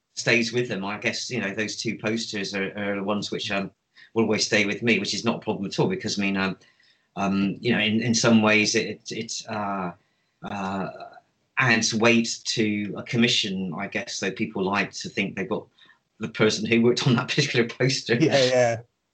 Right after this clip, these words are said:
Speaker 1: <laughs>
Speaker 2: And, uh,
Speaker 1: Like,
Speaker 2: especially such a film that's become such a, like, cult classic, and, uh,
Speaker 1: Mm.
Speaker 2: and obviously Sam Raimi becoming this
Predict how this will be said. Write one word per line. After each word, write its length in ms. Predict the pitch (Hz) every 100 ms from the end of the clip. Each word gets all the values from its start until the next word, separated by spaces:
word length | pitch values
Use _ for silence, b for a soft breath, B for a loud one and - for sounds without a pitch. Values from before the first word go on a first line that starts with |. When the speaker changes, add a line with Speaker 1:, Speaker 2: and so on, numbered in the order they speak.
| _ -
Speaker 1:
<laughs> 460 | 185 - 135 -
Speaker 2:
And, 280 | 139 135 135
uh, 120 | 127 -
Speaker 1:
Like, 160 | 143
Speaker 2:
especially 380 | 151 151 147 135
such 220 | 170 160
a 40 | -
film 400 | - 165 143 135
that's 380 | 135 - - -
become 340 | 143 - 139 127
such 240 | 139 127
a, 100 | 127 120 117
like, 160 | 127 -
cult 340 | 156 143 127 _ _ _ _
classic, 600 | - 170 - 123 110 -
and, 320 | 131 113 113 117
uh, 220 | 113 107 - _ -
Speaker 1:
Mm. 220 | 156 117
Speaker 2:
and 180 | 120 123
obviously 300 | 120 117 120
Sam 260 | - 127 127
Raimi 280 | 123 120
becoming 520 | 120 120 123 117 113 113
this 160 | 107